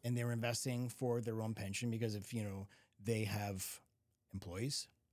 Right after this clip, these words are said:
a lot of these, uh, business owners provide employees with benefits, and they give them, you know, self, uh, uh, uh, uh, an R S P, like a defined contribution R S P, they'll match it. So they, they try to help out their employees with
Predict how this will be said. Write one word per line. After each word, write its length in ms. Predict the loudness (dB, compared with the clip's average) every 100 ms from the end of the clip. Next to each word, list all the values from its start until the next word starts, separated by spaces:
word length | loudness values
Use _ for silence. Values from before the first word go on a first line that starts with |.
| _
a 60 | -8
lot 200 | -6 -6
of 60 |
these, 460 | -6 -4 -4 -4 -6 -12 -20
uh, 40 | -20 -20 -8
business 300 | -4 -2 -2
owners 300 | -6 -6 -8
provide 320 | -8 -8 -6
employees 420 | -10 -10 -12 -14 -18
with 220 | -20 -14
benefits, 520 | -12 -6 -6 -6 -6
and 160 | -6 -10
they 140 | -14 -12
give 280 | -12 -12 -14
them, 300 | -16 -18 -20 _ _ _ -12
you 80 |
know, 120 | -8 -4
self, 340 | -2 -2 -6 -10
uh, 40 |
uh, 600 | -12 -12 -14 -14 -16 -16 -16 -18 -16
uh, 40 | -16
uh, 260 | -16 -20 -20 -18 -6
an 100 | -2
R 220 | 0 0
S 120 | -2
P, 300 | -2 0 2
like 120 | 2 0
a 60 |
defined 600 | -2 -4 -2 -2 -2 -4
contribution 580 | -4 -6 -4 -2 0 0
R 60 | -2
S 80 | -2
P, 140 | -2
they'll 180 | -2 -6
match 440 | -8 -8 -4 -2
it. 120 | -2
So 140 | 0 0
they, 200 | 0 -2 -8 -6
they 60 | -2
try 220 | 2 2
to 60 |
help 260 | 4 2 2
out 120 | 0
their 100 | 0
employees 640 | 0 -2 -8 -4 -2 -4 -8 _ _ _ _
with 400 | 0 2 0 -6